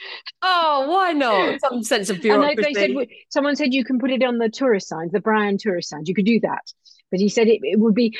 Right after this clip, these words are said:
Speaker 2: then we'd probably have to explain w-, what it is. But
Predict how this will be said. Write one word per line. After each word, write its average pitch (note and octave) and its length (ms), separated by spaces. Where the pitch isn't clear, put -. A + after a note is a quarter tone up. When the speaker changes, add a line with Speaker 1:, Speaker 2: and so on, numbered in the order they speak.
Speaker 2:
then B3+ 140
we'd B3+ 160
probably B3+ 220
have A3 100
to A#3+ 80
explain F#3+ 540
w-, G3 260
what F3+ 160
it - 80
is. E3 420
But D3+ 160